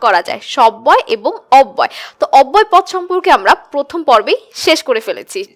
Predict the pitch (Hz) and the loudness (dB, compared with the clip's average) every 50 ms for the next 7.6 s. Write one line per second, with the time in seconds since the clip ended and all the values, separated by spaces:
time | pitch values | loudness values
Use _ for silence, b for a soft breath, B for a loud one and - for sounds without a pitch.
0 | _ 226 233 294 285 285 285 277 214 - - - - - 202 - B B B B | _ -2 0 0 0 0 -2 -4 -4 -4 -6 -12 -12 -14 -14 -14 B B B B
1 | B B - 339 - - _ _ _ - 220 220 277 269 - - 330 415 427 415 | B B -4 -4 -4 -4 _ _ _ -18 -14 -14 -14 -12 -8 -2 0 0 0 0
2 | 415 415 - - 294 277 262 254 294 262 254 214 208 226 - - 262 - - 359 | -2 -2 2 2 2 2 2 0 -4 -4 -2 0 0 0 2 0 -2 -2 -2 -4
3 | 359 392 - 349 330 294 294 302 320 320 311 320 349 339 370 339 302 - - 311 | -4 0 2 2 0 0 -2 -4 -2 -2 -2 -2 -2 -2 -2 -4 -4 -4 -4 -4
4 | 392 480 494 415 370 - - - 226 262 233 226 294 294 285 294 277 240 226 226 | -2 -2 -2 -4 -4 -2 2 2 2 2 2 2 2 2 4 2 2 0 0 -2
5 | 226 208 190 190 - - 156 - - - - - - B B B B B - 330 | -6 -12 -12 -12 -12 -14 -16 -14 -12 -10 -10 -10 -10 B B B B B 2 2
6 | 302 262 254 339 403 403 415 349 302 - - 269 269 262 262 254 285 311 - 311 | 2 4 4 2 0 2 2 2 2 2 0 -2 0 0 0 0 -2 -2 2 4
7 | 214 214 226 233 - 269 247 254 254 254 269 240 | 4 4 4 2 0 -4 -4 -4 0 2 2 2